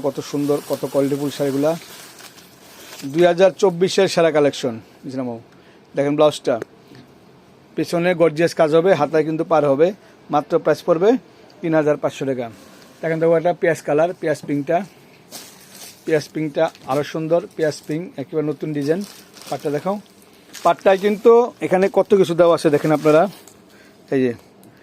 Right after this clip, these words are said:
এখানে পালের কাজ, স্টোনের কাজ, পাইপ কাজ, সব ধরনের কাজ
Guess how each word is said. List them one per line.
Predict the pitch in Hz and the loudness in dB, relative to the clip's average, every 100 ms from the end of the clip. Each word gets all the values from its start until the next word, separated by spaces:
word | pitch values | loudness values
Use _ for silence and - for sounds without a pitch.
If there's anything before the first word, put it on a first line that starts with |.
| - - - | -20 -10 -2
এখানে | 147 165 - | 0 2 2
পালের | 160 165 156 | 4 4 4
কাজ, | 165 160 - - - - - _ _ | 4 4 0 -12 -16 -20 -20 _ _
স্টোনের | 147 - 156 156 170 | -6 0 2 2 4
কাজ, | 160 156 - - - _ _ - | 4 2 -4 -14 -20 _ _ 0
পাইপ | 151 143 - | 2 2 0
কাজ, | 170 160 147 - - - _ _ - | 4 4 2 -6 -12 -18 _ _ -2
সব | 180 160 | 0 2
ধরনের | 170 156 | 0 0
কাজ | 147 | 0